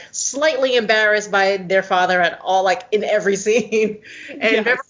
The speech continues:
Speaker 1: D'Angelo, who's, like, the only, like, straight person in that
Speaker 2: She
Speaker 1: sense.
Speaker 2: really is.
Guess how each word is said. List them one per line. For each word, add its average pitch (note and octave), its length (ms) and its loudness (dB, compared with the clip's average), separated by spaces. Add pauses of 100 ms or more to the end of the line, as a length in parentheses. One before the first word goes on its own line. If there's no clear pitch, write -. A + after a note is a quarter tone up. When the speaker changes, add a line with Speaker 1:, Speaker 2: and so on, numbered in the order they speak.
(160)
Speaker 1:
D'Angelo, A3+ 560 0
who's, G3 180 0
like, E3+ 260 -2
the G3 240 -4
only, A3+ 400 2
like, F3+ 260 0
straight G3 640 -2
person A3 640 -2
in A#3 280 -4
that A#3 200 2
Speaker 2:
She C4 60 -6
Speaker 1:
sense. C4 140 2
Speaker 2:
really B3+ 160 2
is. A3+ 220 -2